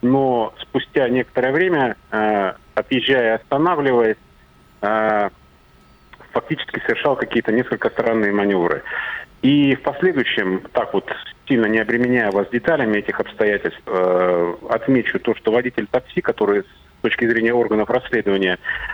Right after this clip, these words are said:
а, опасался за свою жизнь и здоровье, почему-то остановился, а, взял со слов водителя такси палку, которая находилась у него в машине, вышел из машины и бег-, бегом направился к, э,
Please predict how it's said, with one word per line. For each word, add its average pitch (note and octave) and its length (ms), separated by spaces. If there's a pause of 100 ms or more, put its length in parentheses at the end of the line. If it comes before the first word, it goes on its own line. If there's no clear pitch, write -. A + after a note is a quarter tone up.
(200)
а, F#2+ 240
опасался A#2+ 600
за A2 100
свою B2 200
жизнь A#2+ 180
и A2+ 60
здоровье, C3+ 280
почему-то B2+ 480
остановился, C#3 760 (480)
а, G2+ 320
взял C3 500 (160)
со C3 120
слов C#3 260
водителя B2 420
такси - 520
палку, E3 380
которая A2 320
находилась A2 440
у A2 40
него G#2+ 160
в G#2 40
машине, G2 460 (360)
вышел B2+ 380
из A#2 60
машины C3 640
и A#2+ 460 (520)
бег-, D#3+ 200 (120)
бегом D3+ 360
направился B2 800
к, - 140
э, G#2+ 680